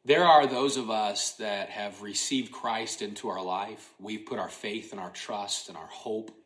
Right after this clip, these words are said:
completely in Him. And because of what Jesus did on the cross, His death, His burial, and then His resurrection, we know that true life is found only in Jesus Christ.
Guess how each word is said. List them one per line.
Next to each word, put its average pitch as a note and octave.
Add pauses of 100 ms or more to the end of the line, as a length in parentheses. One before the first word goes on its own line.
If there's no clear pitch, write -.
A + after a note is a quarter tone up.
(320)
completely A2
in G2+
Him. F2 (1120)
And A2
because B2
of G#2+
what G#2+
Jesus A#2
did A2+
on G#2
the F2+
cross, F2
His G2+
death, G#2
His G#2
burial, G#2
and F#2+
then G2+
His G2
resurrection, F#2+ (800)
we C#3
know G#2
that G2 (400)
true C3+
life A2
is -
found G2
only A2+
in G2
Jesus F#2+
Christ. -